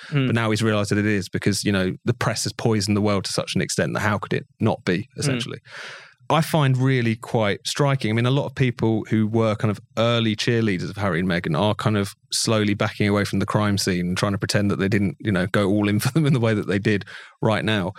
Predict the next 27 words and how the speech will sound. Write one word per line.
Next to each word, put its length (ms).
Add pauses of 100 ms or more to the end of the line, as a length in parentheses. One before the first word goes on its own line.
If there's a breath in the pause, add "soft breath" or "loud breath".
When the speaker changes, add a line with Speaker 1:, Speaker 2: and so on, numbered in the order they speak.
(240 loud breath)
Speaker 2:
But 80
they 80
were 160
very 260
willing 300
to 220
believe 600
all 200
of 100
these 400
smears, 380
to 100
kind 140
of 80
side 560
with 480 (240)
two 380
incredibly 600
privileged 540
people 340
who 160
were 140
just 560 (880 loud breath)
upset 560
by 100
the 100
criticism, 640